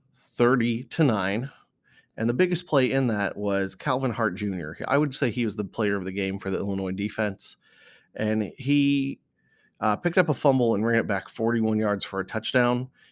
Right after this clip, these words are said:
And there was thirty seconds left, or thirty-seven seconds left in the first half. So he did that. That's when they went up sixteen to nine. Illinois, you know, started off strong in the second half as well. So kudos to Illinois for getting the win.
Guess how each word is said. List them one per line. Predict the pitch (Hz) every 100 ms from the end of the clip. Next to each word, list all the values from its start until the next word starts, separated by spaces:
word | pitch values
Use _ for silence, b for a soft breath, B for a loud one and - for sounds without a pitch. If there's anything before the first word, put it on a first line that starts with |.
| b 110
And | 110
there | 110 104
was | 101
thirty | - 127 113
seconds | 117 110 98
left, | 101 104 95 - -
or | 110
thirty-seven | - 135 113 120 104
seconds | - 85 87
left | 92 -
in | 87
the |
first | - 69 -
half. | 76 - -
So | 98 85 - b b b -
he | 117
did | 139
that. | 135 131
That's | 117 117
when | 123
they | 117
went | 113 107
up | 107
sixteen | - - - 104
to | -
nine. | 101 110 113 113 107 _ b b b b -
Illinois, | 113 107 104 101 - _ _ _
you | - 107
know, | 92
started | - 120 107
off | 101 -
strong | - 101 101
in | 95
the |
second | - 107 101
half | 104 -
as | -
well. | 107 98 95
So | -
kudos | 110 165 156 -
to | 123
Illinois | 131 131 131
for | - 107
getting | 117 117
the | 107
win. | 113 127 135